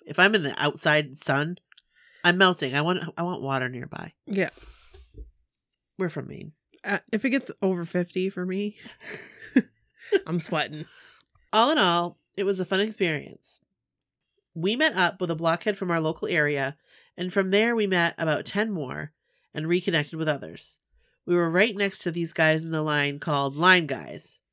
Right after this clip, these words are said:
Speaker 1: Yes, these guys have a job where they get paid to wait in line for you in New York.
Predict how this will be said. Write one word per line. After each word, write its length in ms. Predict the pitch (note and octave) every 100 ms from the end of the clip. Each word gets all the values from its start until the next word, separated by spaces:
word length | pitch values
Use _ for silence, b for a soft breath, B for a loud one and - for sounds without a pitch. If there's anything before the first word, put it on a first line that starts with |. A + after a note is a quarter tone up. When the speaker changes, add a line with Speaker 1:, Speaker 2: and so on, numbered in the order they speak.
| _ D#3+
Speaker 1:
Yes, 640 | D3 E3 - - - - -
these 280 | G3 C#4 C4+
guys 180 | G#3+ F#3+
have 120 | E3
a 40 |
job 500 | D3 A3 F3 C3+ - _ _ _
where 100 | G3+
they 120 | A3 A#3
get 160 | A3+
paid 420 | - C4+ F#3+ F3
to 80 | -
wait 160 | F#3 D3+
in 80 | F#3
line 240 | F#3+ F#3+
for 140 | - E3
you 140 | D3+
in 80 | D3+
New 80 | D#3
York. 440 | D#3 A#2+ - -